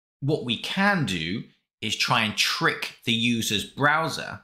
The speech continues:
into sending this H T T P request, obviously with our own email param, basically hijacking the account. And that request is going to be treated as legitimate because the user's browser is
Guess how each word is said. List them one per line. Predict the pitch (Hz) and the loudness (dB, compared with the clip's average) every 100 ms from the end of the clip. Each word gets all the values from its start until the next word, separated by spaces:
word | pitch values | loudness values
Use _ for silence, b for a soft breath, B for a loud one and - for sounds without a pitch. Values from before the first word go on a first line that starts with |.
| _ - | _ -8
into | 117 110 104 | -6 -4 -2
sending | - 175 185 151 117 | 0 4 4 4 2
this | 107 - | 0 0
H | 120 - - | -2 -2 -6
T | 98 | -6
T | - 92 | -8 -8
P | - 151 | -2 -2
request, | 92 - 71 139 - - _ _ _ - | -2 -2 -2 -2 -4 -6 _ _ _ -8
obviously | - 110 110 - | -4 -2 0 0
with | 101 101 | 0 2
our | 95 90 - - | 2 2 2 2
own | 147 139 117 101 - - | 4 4 2 0 -4 -4
email | 113 98 87 85 - | -2 0 0 -2 -4
param, | 90 80 78 123 190 - _ _ _ - | -4 2 2 2 -4 -14 _ _ _ -6
basically | 90 90 - - 80 | -4 -4 -6 -8 -8
hijacking | - 98 101 85 - 95 | -2 0 2 0 -2 -6
the | 85 | -6
account. | 82 - 78 73 - _ _ _ - _ _ _ _ _ - | -6 -4 -4 -6 -12 _ _ _ -20 _ _ _ _ _ -4
And | 117 139 | 2 2
that | 127 | 2
request | 123 - 123 - | 2 2 0 0
is | 113 104 | -2 2
going | 113 107 98 | 2 2 0
to | - | -2
be | 110 101 98 - | 0 2 0 -2
treated | 135 113 101 | -2 0 0
as | 101 98 | 0 0
legitimate | 98 92 196 131 95 123 - _ _ | -4 0 0 0 0 -2 -4 _ _
because | - - 101 | -16 -8 -4
the | 104 | 0
user's | 104 110 107 | 2 2 0
browser | 95 110 98 95 92 | -2 2 2 0 -4
is | - | -6